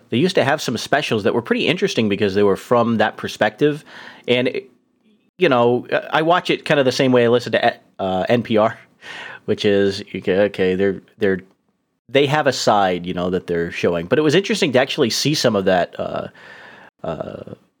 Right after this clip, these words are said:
the politicking about, about Native rights and, uh, Native history is a lot stronger in Canada than it is in America.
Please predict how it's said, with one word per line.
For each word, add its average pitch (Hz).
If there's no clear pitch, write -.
the 131
politicking 143
about, 98
about 98
Native 117
rights 107
and, 95
uh, 82
Native 104
history 98
is 92
a 98
lot 160
stronger 135
in 95
Canada 101
than 87
it 95
is 101
in 104
America. 92